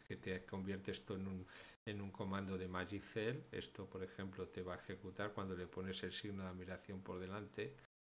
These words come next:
ejecuta el comando en el sistema operativo y lo mismo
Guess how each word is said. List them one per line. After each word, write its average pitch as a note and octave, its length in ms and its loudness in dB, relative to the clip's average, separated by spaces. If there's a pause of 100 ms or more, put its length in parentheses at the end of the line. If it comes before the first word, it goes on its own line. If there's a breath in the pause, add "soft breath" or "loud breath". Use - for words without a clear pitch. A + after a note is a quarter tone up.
(480 loud breath)
ejecuta A2 600 0
el F#2+ 100 2
comando G2+ 460 4
en F#2+ 100 2
el F#2 60 2
sistema G2+ 420 0
operativo A2 800 2
y B2 100 6
lo G#2+ 180 4
mismo G2+ 500 0